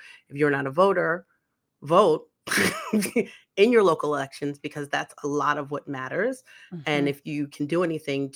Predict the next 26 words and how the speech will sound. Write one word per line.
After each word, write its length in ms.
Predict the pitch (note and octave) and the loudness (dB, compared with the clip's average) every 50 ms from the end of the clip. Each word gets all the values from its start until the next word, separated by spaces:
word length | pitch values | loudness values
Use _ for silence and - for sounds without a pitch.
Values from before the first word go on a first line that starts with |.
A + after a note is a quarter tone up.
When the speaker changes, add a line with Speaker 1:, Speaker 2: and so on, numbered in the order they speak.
| - | -8
Speaker 1:
to 340 | - C#3 C#3 C3+ C3+ C#3 C#3 - - - - _ _ | -8 -6 -6 -6 -6 -8 -10 -12 -16 -20 -20 _ _
help 200 | - - D#3 - | 0 0 0 0
with 160 | D#3 D#3 D#3 D#3+ | 0 -4 -4 -4
redistricting 840 | D3 D3 C#3+ D#3 C#3+ - - - C#3+ - - D3 C#3+ C#3 C#3 C#3 C#3+ - | -6 -4 -2 -4 -4 -4 -10 -12 -12 -6 -4 -2 0 0 -2 -2 -4 -4
or 240 | - D3+ C#3+ C#3 C3+ | -4 -2 -2 -2 -2
just 400 | C3 - C#3+ C#3 C#3 - - - _ | -4 -6 -6 -6 -8 -10 -16 -8 _
undoing 440 | D#3 D#3+ E3+ E3 D3+ D3 C#3+ C#3+ C#3 | -2 0 0 0 0 0 -2 -2 -2
gerrymandering 640 | C3+ C3+ C3+ C#3 C#3 C3+ C3+ C3 B2+ C3+ C3+ C3 C3 B2+ | -4 -4 -4 -4 -4 -4 -6 -8 -8 -8 -8 -8 -8 -8
in 100 | C3+ C3 - | -10 -12 -8
any 260 | - C#3+ D3 D3 D#3 | -6 -4 -4 -4 -4
space 400 | D3+ - _ C3+ C3+ C3+ - - | -6 -8 _ -8 -8 -8 -10 -10
you're 160 | C3 B2+ B2+ | -8 -8 -6
in, 260 | C3 C3+ C#3 C#3+ D3 - - C#3+ _ _ | -6 -6 -6 -6 -6 -8 -12 -20 _ _
do 200 | - D3+ D3 C#3+ | -6 -6 -6 -6
that. 340 | C#3 B2+ - C#3+ D3+ - - _ _ _ _ _ _ _ _ - | -8 -10 -12 -12 -14 -16 -18 _ _ _ _ _ _ _ _ -4
Uh, 180 | C#3+ C3 B2+ D3 | -2 -2 -2 2
that's 220 | D3 E3 G3+ - - | 4 4 4 4 2
my 160 | B3 A3+ G#3+ | 2 0 4
final 300 | - F3+ E3+ D#3+ D3+ C#3+ | 4 4 4 4 2 2
word 180 | C#3+ C#3+ C#3+ | 0 0 0
on 240 | C#3 C#3 C3+ C3+ C#3 | 0 -2 -4 -4 -2
what 180 | C#3+ D3 - - | -2 -4 -2 -4
we 60 | D3+ | -8
can 140 | C#3+ - D3 | -6 -6 -6
do 140 | C#3 C3+ C3 | -4 -4 -4
to, 120 | B2 C3+ | -4 -6